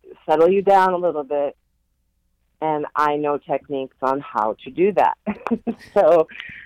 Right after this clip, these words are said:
I'm able to help you help yourself not to come. And the thing is, that's beneficial for both of us. Me from a financial as-, aspect and the guy on the other end of the line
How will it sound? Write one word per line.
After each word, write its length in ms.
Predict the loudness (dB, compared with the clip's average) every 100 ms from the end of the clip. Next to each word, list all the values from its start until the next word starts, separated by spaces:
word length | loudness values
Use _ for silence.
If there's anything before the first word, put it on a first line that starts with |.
| -20 _ _
I'm 260 | -2 0 0
able 300 | 0 -2 -4
to 140 | -4 -4
help 300 | 0 0 0
you 240 | -6 -6
help 340 | -4 -4 -4 -6
yourself 640 | -10 -6 -2 0 0 -4 -10 _ _ _ _ _ _ _ -8
not 300 | -2 -2 -2
to 100 | -10
come. 400 | -8 -8 -8 -10 -16 _ _ -6
And 180 | -4
the 100 | -4 -4 0
thing 280 | 0 0 -4
is, 160 | -8 -12 _ _ _ _
that's 200 | -4 -4 -2
beneficial 520 | -2 -2 -4 -2 -4 -2
for 180 | -6 -6 _
both 240 | 2 2 0
of 100 | -8
us. 140 | -10 _
Me 380 | -6 -2 -2 -4 -2
from 340 | 0 0 -2 -10 _ _ _ _ -8
a 100 | -6
financial 600 | -2 0 2 0 2 2
as-, 140 | 2 -2 _ _
aspect 540 | -2 -2 -2 -4 -4 -6 _
and 320 | -10 -8 -8 -12 _ _ _ _
the 220 | -6 -4 -4 -4
guy 300 | 0 2 2
on 100 | -2
the 80 | -4
other 160 | -4 -4
end 140 | -6
of 60 | -8
the 100 | -6
line 540 | -2 0 0 -2 -8